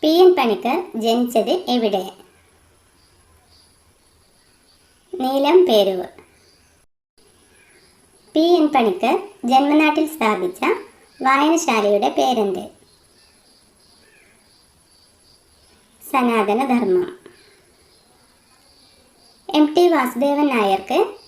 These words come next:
പത്മവിഭൂഷൺ ലഭിച്ചത് ഏത് വർഷമാണ്? ആൻസർ, രണ്ടായിരത്തി ഇരുപത്തിയഞ്ച്. കേരള സ്കോട്ട് എന്നറിയപ്പെടുന്നതാര്? ആൻസർ,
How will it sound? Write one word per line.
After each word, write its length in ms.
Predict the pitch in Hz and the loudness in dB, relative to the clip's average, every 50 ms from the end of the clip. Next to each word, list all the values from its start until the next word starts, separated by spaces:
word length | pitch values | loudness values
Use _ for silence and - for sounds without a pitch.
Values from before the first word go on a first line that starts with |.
| _ - | _ -6
പത്മവിഭൂഷൺ 800 | 254 240 247 247 277 320 339 311 277 247 233 247 240 240 277 269 254 247 220 | -6 -6 -4 -2 0 0 2 2 0 0 0 -2 -2 -2 -4 -4 -2 -2 -2
ലഭിച്ചത് 420 | 196 196 185 - - 202 208 294 359 - - - - 262 | -2 -2 -4 -6 -6 -6 -6 -6 -8 -8 -10 -8 -4 -4
ഏത് 180 | 269 277 302 302 285 | -2 0 0 0 0
വർഷമാണ്? 600 | 247 208 - - - 247 233 208 190 185 180 185 190 - - - _ _ _ _ _ _ _ _ _ _ _ _ _ _ _ _ _ _ _ _ _ _ _ _ _ _ _ - | 0 -2 -4 -6 -4 -4 -2 -2 0 0 -2 -2 -4 -8 -20 -20 _ _ _ _ _ _ _ _ _ _ _ _ _ _ _ _ _ _ _ _ _ _ _ _ _ _ _ -6
ആൻസർ, 440 | - 220 208 196 - - 233 269 381 - - - - _ _ _ _ _ _ _ _ _ _ _ _ _ _ _ _ _ _ _ _ _ _ _ _ _ _ _ _ _ _ _ _ _ _ _ _ _ - | -2 -2 -2 -2 -2 -4 -2 -2 -2 -2 -4 -8 -20 _ _ _ _ _ _ _ _ _ _ _ _ _ _ _ _ _ _ _ _ _ _ _ _ _ _ _ _ _ _ _ _ _ _ _ _ _ -6
രണ്ടായിരത്തി 600 | - 254 254 240 247 240 226 208 208 202 - - 370 427 - 285 | -2 0 0 2 2 2 2 2 0 0 0 0 -2 -2 -2 -2
ഇരുപത്തിയഞ്ച്. 720 | 285 262 233 247 240 226 208 214 208 190 180 180 208 202 - - - _ _ _ _ _ _ _ _ _ _ _ _ _ _ _ _ _ _ _ _ _ _ _ _ _ _ _ _ _ _ _ _ _ _ _ _ _ _ _ _ - | -4 -2 -2 -2 0 0 2 2 2 0 -2 -4 -6 -10 -12 -14 -18 _ _ _ _ _ _ _ _ _ _ _ _ _ _ _ _ _ _ _ _ _ _ _ _ _ _ _ _ _ _ _ _ _ _ _ _ _ _ _ _ 2
കേരള 300 | 320 311 320 320 330 339 339 339 339 | 2 4 4 4 2 2 2 0 -4
സ്കോട്ട് 320 | - - 247 202 196 - - - 233 | -4 -2 -2 -2 -2 -4 -6 -4 -4
എന്നറിയപ്പെടുന്നതാര്? 1080 | 247 254 247 233 240 254 269 262 262 247 233 233 226 220 202 196 190 185 180 185 - - - _ - - _ _ _ _ _ _ _ _ _ _ _ _ _ _ _ _ _ _ _ _ _ - | -2 0 0 0 0 0 -2 -2 -2 -2 0 0 0 0 -2 -2 -2 -4 -4 -6 -6 -10 -14 _ -20 -20 _ _ _ _ _ _ _ _ _ _ _ _ _ _ _ _ _ _ _ _ _ -8
ആൻസർ, 460 | - 233 220 208 - - - 262 | -2 -2 0 0 -2 -2 -4 -4